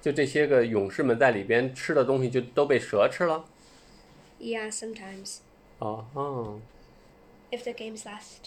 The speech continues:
Speaker 2: for too long.
Speaker 1: OK，我总是有一个最后一个问题，我想不太起来。呃，最后一个问题是什么来着？啊，你还会继续再读剩下的几本书吗？
Speaker 2: I don't want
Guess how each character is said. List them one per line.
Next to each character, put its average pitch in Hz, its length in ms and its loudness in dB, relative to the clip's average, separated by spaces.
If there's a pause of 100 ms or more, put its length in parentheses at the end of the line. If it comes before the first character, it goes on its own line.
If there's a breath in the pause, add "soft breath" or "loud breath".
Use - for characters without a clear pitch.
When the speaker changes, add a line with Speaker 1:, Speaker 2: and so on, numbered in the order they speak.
Speaker 2:
for 220 120 -8
too 269 340 2
long. 202 320 -6 (1040)
Speaker 1:
OK， 101 420 -8 (760)
我 120 340 2 (120)
总 127 200 2
是 226 180 -2
有 123 160 8
一 117 120 0
个 175 100 2
最 226 180 0
后 220 200 2
一 127 80 2
个 127 100 4
问 120 180 6
题， 113 160 -4
我 117 240 4
想 101 400 -2
不 113 60 -4
太 143 880 0
起 127 300 -4
来。 123 480 0 (720 loud breath)
呃， 135 800 0
最 143 140 -4
后 147 140 2
一 131 40 0
个 135 80 0
问 135 120 0
题 123 160 -4
是 127 140 -6
什 107 160 -2
么 107 100 0
来 123 160 2
着？ 120 220 -2 (1080)
啊， 175 100 2
你 147 120 4
还 120 240 4
会 220 220 0
继 254 200 -2
续 - 160 -4
再 196 180 6
读 165 420 2
剩 226 220 0
下 196 60 -2
的 175 100 0
几 156 140 -4
本 165 140 4
书 185 180 4
吗？ 180 320 0
Speaker 2:
I 240 240 -8
don't 240 280 -6
want 226 260 -8